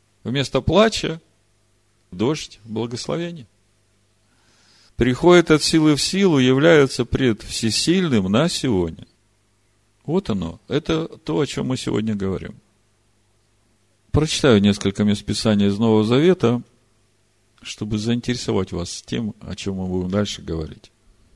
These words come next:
Может быть, это для вас и не ново, но поверьте, это очень важный момент. В общем-то, то, о чём я сегодня начну говорить, это как бы введение к тому, что Всевышний положил мне на сердце говорить в этот шаббат.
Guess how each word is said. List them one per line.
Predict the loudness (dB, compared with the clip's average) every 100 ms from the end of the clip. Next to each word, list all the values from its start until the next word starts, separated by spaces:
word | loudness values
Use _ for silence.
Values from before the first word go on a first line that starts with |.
| _ _ _ _ _ _ _ _ _ _ -4
Может | -2 -2
быть, | -4 -4
это | -4 -2
для | 0
вас | 0 0 -4
и | -8 -4 -2
не | 0
ново, | 2 2 4 2 -2 -10 _ _ _ -20 -20 _ _ _ _
но | -6
поверьте, | -2 0 0 -2 -4
это | -4 -4 -4
очень | -4 -6 -8 -10 -10
важный | -14 -6 -2 -2 -2 -4 -8
момент. | -8 -10 -12 -18 -20 _ _ _ _ _ _ _ _ _ _ _ _ _ _
В | -4
общем-то, | -4 -4 -4 -4
то, | -4 -2 -2
о | -2
чём | -4 -6
я |
сегодня | -6 -6 -4 -4 -4
начну | -4 -4 -6 -4
говорить, | 0 0 0 -4 -10 _ _ -20 _ _
это | -14 -10
как | -8 -4
бы | -2
введение | -2 -2 -2 -2 -2 -4
к | -6
тому, | -6 -4 -6 -8 _ -16
что | -10 -8
Всевышний | -8 -6 -6 -6 -8
положил | -6 -4 -4 -6
мне | -6 -4
на | -6
сердце | -6 -8 -8 -8
говорить | -6 -4 -6
в | -8
этот | -10 -10
шаббат. | -10 -8 -8 -10